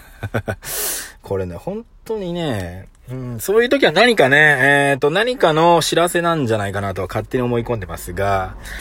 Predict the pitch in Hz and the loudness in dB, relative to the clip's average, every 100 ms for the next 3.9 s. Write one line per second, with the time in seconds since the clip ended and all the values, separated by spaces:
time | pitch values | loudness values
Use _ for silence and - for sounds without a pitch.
0 | - - - - - - - 139 131 87 | -14 -18 -20 -20 -20 -20 -10 -4 -2 -4
1 | 95 95 - 107 101 - 175 175 170 156 | -8 -10 -8 -8 -8 -4 0 0 0 -2
2 | 151 139 - - 113 113 - - 110 92 | -4 -6 -10 -8 -6 -6 -8 -4 -4 -4
3 | - - - 139 - 101 92 90 | -10 -14 -16 -14 -8 -6 -6 -8